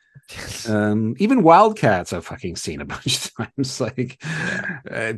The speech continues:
Speaker 2: people forget that Robin Williams, Kurt Russell, kind of a funny movie. Um, I mean, Money Pit obviously is huge, but yeah, no, like, it's, I think,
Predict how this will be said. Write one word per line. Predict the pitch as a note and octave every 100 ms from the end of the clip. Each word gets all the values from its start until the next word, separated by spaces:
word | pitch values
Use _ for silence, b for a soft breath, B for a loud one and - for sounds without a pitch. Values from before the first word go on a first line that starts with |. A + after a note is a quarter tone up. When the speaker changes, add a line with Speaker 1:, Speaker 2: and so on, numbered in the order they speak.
| -
Speaker 2:
people | - D#3+ B2+
forget | A2 C3+
that | G2+
Robin | F2+ G2 F#2
Williams, | F#2 G2+ F2+
Kurt | - F#2
Russell, | G2 - D#2
kind | - G2+
of | E2+
a |
funny | - E2+
movie. | E2 F2 E2 B2+ b b b
Um, | A2 A#2 A#2 A#2 A#2 A#2 - -
I | G#2+
mean, | G2
Money | F2+ E2+
Pit | D#2+ E2+
obviously | E2 D#2+ -
is | D#2
huge, | - G2+
but | -
yeah, | G#3 C#3
no, | C#3 D#3
like, | D3 D#3 - b b -
it's, | F3 - -
I | E3+
think, | D#3+ A3 G#3+